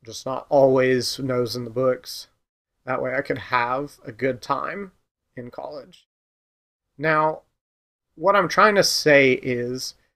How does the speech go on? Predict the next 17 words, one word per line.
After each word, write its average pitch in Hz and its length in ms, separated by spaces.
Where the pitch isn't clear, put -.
that 135 300
whether 165 500
you 165 180
schedule 127 640
everything 151 880
in 147 160
your 165 160
day 131 580
or 139 640
whether 151 400
you 135 560
just 127 340
schedule 123 420
your 123 140
classes 165 540
and 131 180
work 180 400